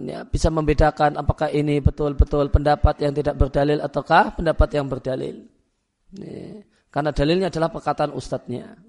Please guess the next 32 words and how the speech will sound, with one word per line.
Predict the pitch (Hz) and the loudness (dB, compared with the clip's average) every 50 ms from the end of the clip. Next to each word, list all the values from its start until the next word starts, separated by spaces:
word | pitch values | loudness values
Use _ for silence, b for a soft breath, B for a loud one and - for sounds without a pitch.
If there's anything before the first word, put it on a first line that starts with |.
| 240 | -20
Ya, | 233 170 165 165 165 170 175 180 214 - | -16 -14 -14 -14 -14 -14 -14 -16 -14 -12
karena | - 135 135 | -10 -8 -8
dalilnya | 135 127 131 135 139 147 156 175 185 208 220 - - b b b b b b | -4 -2 -2 0 0 0 0 0 0 0 -2 -4 -8 b b b b b b
adalah | b 269 202 - 175 | b -12 -6 -6 -4
perkataan | 156 160 - 165 160 - 147 147 156 165 185 - - | -4 -4 -4 -6 -4 -2 -2 0 0 0 -2 -2 -6
ustadznya. | - - - - - - - - 104 - - - _ _ _ _ _ _ _ _ _ _ _ _ _ _ - _ _ _ _ _ _ _ _ _ _ _ _ _ _ _ _ _ _ _ _ _ _ _ _ _ _ _ _ _ _ _ _ _ _ _ _ _ _ _ _ _ _ _ b b b b b b b | -8 -8 -6 -6 -8 -6 -6 -8 -10 -10 -12 -20 _ _ _ _ _ _ _ _ _ _ _ _ _ _ -20 _ _ _ _ _ _ _ _ _ _ _ _ _ _ _ _ _ _ _ _ _ _ _ _ _ _ _ _ _ _ _ _ _ _ _ _ _ _ _ _ _ _ _ b b b b b b b
Dan | 170 | 4
di | 185 202 | 6 6
antara | 220 277 285 277 277 247 | 6 6 6 4 4 4
perkataan | 220 - 220 - 247 233 - 233 233 233 | 4 4 4 4 2 2 2 2 0 2
yang | 226 233 226 | 2 2 2
syairah | 202 - 233 233 202 208 202 196 208 202 | 2 4 2 4 6 6 6 6 6 6
yang | 190 185 185 | 6 6 4
masyhur | 180 170 - - 180 196 208 202 | 2 4 4 6 6 6 6 4
di | - 180 170 | 2 0 4
kalangan | - 180 190 185 180 175 160 | 4 6 6 6 4 4 4
para | 180 170 175 | 4 4 4
ulama | 165 165 165 160 160 151 | 4 4 4 4 4 2
salaf, | 143 - - 151 151 151 160 - - - | 4 4 6 6 6 6 4 4 2 -2
syairah | - 156 147 151 165 175 | -4 -2 0 0 0 0
artinya | 165 - 156 139 127 | 0 -2 -4 -4 -4
masyhur, | 135 139 135 - - 151 165 - | -2 -2 -2 -2 0 0 0 0
terkenal, | - - 139 - 143 139 143 151 165 202 262 | -2 -10 -10 -8 -4 -2 0 0 0 0 -2
populer. | - 147 - 143 135 143 160 190 214 330 311 294 - _ _ _ _ _ _ _ _ _ _ _ _ _ _ _ _ _ _ _ _ _ _ _ _ _ - | -6 -6 -2 0 2 4 4 4 2 0 -4 -16 -18 _ _ _ _ _ _ _ _ _ _ _ _ _ _ _ _ _ _ _ _ _ _ _ _ _ -12
Perkataan | 226 - - 220 - 254 233 233 240 | -4 0 0 2 4 4 2 4 2
mereka, | 233 226 226 226 208 - 208 208 208 208 | 4 4 4 4 6 8 8 8 8 8
"Manusia | 208 226 233 226 220 - 220 214 | 6 4 4 4 4 4 4 4
yang | 196 | 4
paling | 196 202 202 202 190 | 4 4 4 4 2
cepat | - 214 - - 196 - - | 0 2 2 2 2 2 2
murtadnya | 190 175 165 - - 202 202 - - 196 196 196 196 196 196 165 | 0 2 2 4 4 4 4 4 2 4 4 4 4 2 2 0
adalah | 175 147 170 175 185 170 | -2 0 2 2 2 2